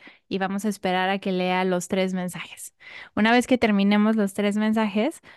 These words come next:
vas a tener cerquita tu papel para que vuelvas a conectar con tu mantra y vamos a hacer un pequeño ejercicio de visualización, ¿va? Entonces, si estás lista, si estás listo, voy a elegir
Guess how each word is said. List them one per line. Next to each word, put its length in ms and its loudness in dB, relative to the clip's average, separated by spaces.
vas 160 0
a 60 0
tener 320 0
cerquita 720 0
tu 140 -4
papel 720 2
para 220 -4
que 360 2
vuelvas 320 2
a 40 -4
conectar 520 0
con 180 0
tu 80 0
mantra 400 2
y 40 2
vamos 220 -2
a 40 -4
hacer 200 -4
un 120 -6
pequeño 340 2
ejercicio 500 -2
de 120 0
visualización, 800 0
¿va? 160 -2
Entonces, 720 0
si 220 -2
estás 480 0
lista, 580 -2
si 160 -8
estás 360 -4
listo, 500 0
voy 180 2
a 100 4
elegir 560 0